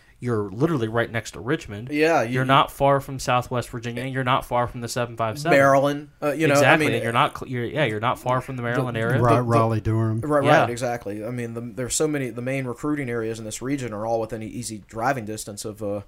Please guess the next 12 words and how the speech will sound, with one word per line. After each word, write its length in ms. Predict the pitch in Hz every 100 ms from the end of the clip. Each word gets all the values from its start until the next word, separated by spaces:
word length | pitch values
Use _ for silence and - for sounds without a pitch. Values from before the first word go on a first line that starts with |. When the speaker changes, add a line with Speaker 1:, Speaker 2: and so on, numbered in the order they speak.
| - - - -
Speaker 2:
uh, 60 |
of 260 | 120 - 117
Charlottesville. 720 | - 117 139 - - - - - -
Um, 340 | 117 110 104 - _ _ -
and, 160 | 110
y-, 160 | 95 120
you 120 | 113
know, 100 | 107
you 200 | 110 139
have 220 | 139 131
to 80 | 120
drive 580 | 107 123 120 117 113